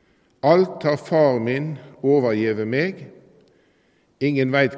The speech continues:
hvem Sønnen er utan Faderen, og ingen veit hvem Faderen er utan Sønnen, og den som Sønnen vil åpenbære det for. Da de var alene, vendte han seg til læresveinene og sa:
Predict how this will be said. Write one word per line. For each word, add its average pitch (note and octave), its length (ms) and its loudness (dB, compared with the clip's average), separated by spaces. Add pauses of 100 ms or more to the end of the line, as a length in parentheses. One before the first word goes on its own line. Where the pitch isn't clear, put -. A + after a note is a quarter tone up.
hvem A#2 160 -2
Sønnen B2 560 -4
er F3 240 -6 (240)
utan A#2 360 -6
Faderen, B2 600 -2 (960)
og B2+ 100 0
ingen D#3 300 2
veit D#3 240 0
hvem C3 180 -4
Faderen C3 800 -4
er D3+ 400 -8
utan C3 320 -6
Sønnen, D#3+ 600 -4 (840)
og B2+ 120 -10
den D#3+ 200 -2
som B2+ 260 -10
Sønnen G#2+ 640 -4
vil G2+ 280 -6
åpenbære G2 840 -6
det F2 80 -12
for. - 240 -14 (2750)
Da C3 100 2
de C#3+ 180 4
var D3+ 240 4
alene, E3 440 2
vendte D#3 280 -2
han C3+ 160 -6
seg C3+ 200 -6
til C3 120 -2
læresveinene A#2 800 -4
og A#2 80 -10
sa: E3+ 300 -4